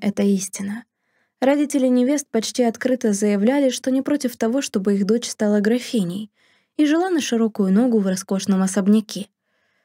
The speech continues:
Поэтому он старался соблюдать осторожность и держать дистанцию.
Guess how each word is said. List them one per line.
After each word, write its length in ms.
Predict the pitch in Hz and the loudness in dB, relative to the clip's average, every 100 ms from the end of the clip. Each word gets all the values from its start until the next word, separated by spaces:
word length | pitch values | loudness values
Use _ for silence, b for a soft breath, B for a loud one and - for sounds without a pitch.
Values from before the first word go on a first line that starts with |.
| _ | _
Поэтому 440 | - 202 208 202 196 | 0 2 4 4 4
он 100 | 196 | 2
старался 500 | - 202 208 208 202 | 0 0 0 0 -4
соблюдать 480 | - 190 196 202 202 | -2 -2 0 -2 -4
осторожность 840 | 185 208 202 277 269 247 240 - _ _ - | -4 -2 0 0 2 0 -2 -10 _ _ -2
и 120 | 320 | 2
держать 420 | 240 185 190 196 | 2 2 0 -2
дистанцию. 680 | 185 190 - 170 196 - 214 | -2 -4 -6 -8 -8 -10 -12